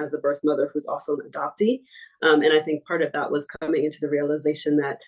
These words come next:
this choice <laughs> that I made out of love was really coercion made out of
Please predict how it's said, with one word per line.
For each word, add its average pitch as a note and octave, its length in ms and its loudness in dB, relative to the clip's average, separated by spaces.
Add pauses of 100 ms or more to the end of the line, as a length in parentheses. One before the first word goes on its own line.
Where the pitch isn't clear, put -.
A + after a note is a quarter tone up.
(240)
this D3+ 220 -2
choice - 720 2
<laughs> - 80 -12
that F#3 480 4
I F3 60 4
made E3+ 200 2
out D#3+ 160 -2
of E3 160 -8
love D#3 320 0 (580)
was E3 180 -2
really E3 320 6 (140)
coercion E3 460 2
made D#3 180 -2
out D#3 140 -6
of - 80 -10